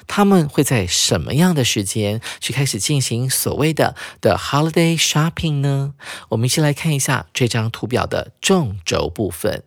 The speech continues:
看到纵轴的字是非常小的，请同学仔细地来看。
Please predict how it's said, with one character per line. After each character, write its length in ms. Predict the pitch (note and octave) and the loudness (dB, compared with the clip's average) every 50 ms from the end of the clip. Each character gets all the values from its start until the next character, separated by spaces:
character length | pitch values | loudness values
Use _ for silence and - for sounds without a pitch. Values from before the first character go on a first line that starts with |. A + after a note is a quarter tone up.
| _ - - - - - - | _ -18 -16 -16 -16 -12 -2
看 80 | - D#3+ | 0 2
到 160 | E3 D3+ C3+ | 4 4 2
纵 300 | - - A3+ A3 F#3 D3+ | 2 2 2 2 2 2
轴 120 | - B2+ | 0 0
的 120 | A#2 A#2+ A#2 | 0 0 -2
字 180 | - - C3+ | -2 -2 -2
是 140 | B2 - A#2+ | -2 -2 -2
非 100 | - C#3+ | 0 2
常 180 | C#3 C3 A#2 A#2 | 2 2 2 0
小 240 | - - G#2+ D2+ - | 0 0 -2 -2 -2
的， 200 | - - - - - - - - | -2 -4 -6 -6 -8 -14 -12 -10
请 160 | - - A#2 | -4 -4 -2
同 200 | G2 A#2 A#2+ B2+ | 0 2 2 2
学 160 | C3+ D#3 - | 2 2 0
仔 260 | - - - G2+ - | 0 -2 -6 -4 -2
细 140 | - - C#3+ | 0 0 2
地 120 | B2 A#2 G2+ | 2 2 0
来 180 | F2+ - D#2+ D#2+ | 0 -2 -4 -4
看。 380 | - - D#3 D3 A#2 G2 - | -2 0 0 0 0 -2 -4